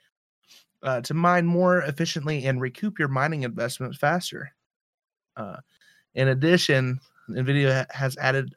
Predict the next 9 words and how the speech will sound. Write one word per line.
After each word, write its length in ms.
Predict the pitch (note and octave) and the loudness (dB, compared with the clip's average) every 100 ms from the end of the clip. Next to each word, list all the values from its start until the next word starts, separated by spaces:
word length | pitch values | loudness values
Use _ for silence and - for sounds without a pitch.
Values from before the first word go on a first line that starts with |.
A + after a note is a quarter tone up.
| - | -14
a 80 | B2+ | -12
cryptocurrency 960 | - E3+ F3+ D3 - C3 C3+ C#3 E3+ | -8 -2 -2 -2 0 0 0 0 -2
hash 380 | C#3+ C3 A#2+ C3+ | -2 -2 -2 -2
rate 160 | D#3 D#3 | -4 0
limit, 280 | E3+ F3+ - _ _ _ _ _ - | 0 0 -2 _ _ _ _ _ -8
uh, 360 | A2+ A2 G2 D2 _ _ _ _ _ - | -4 -4 -4 -10 _ _ _ _ _ -4
with 140 | C3+ | -2
the 140 | C#3 | 0
upcoming 560 | C3 C3+ C#3 C3+ B2+ - | -2 0 2 2 0 -4